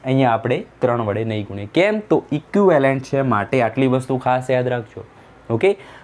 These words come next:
બીજું એક ઇક્વેશન આપણે જોઈ ગયા હતા, જે છે lambda not M upon lambda E is equal to કેટલા આવે છે? એક્સ. આ ક્યાંથી આવ્યું એ પણ આપણે લાસ્ટ લેક્ચરમાં તારવ્યું છે. ઓકે, અહીંયા એક્સ શું છે?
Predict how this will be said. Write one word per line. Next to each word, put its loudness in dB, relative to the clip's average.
બીજું 4
એક 2
ઇક્વેશન 4
આપણે 4
જોઈ 6
ગયા 2
હતા, 4
જે 4
છે 4
lambda 4
not 2
M 0
upon 2
lambda 2
E 6
is 2
equal 2
to -2
કેટલા 2
આવે 2
છે? 2
એક્સ. 0
આ 0
ક્યાંથી 2
આવ્યું 2
એ 2
પણ 0
આપણે 2
લાસ્ટ 2
લેક્ચરમાં -2
તારવ્યું 0
છે. -14
ઓકે, 2
અહીંયા 2
એક્સ 0
શું 4
છે? 0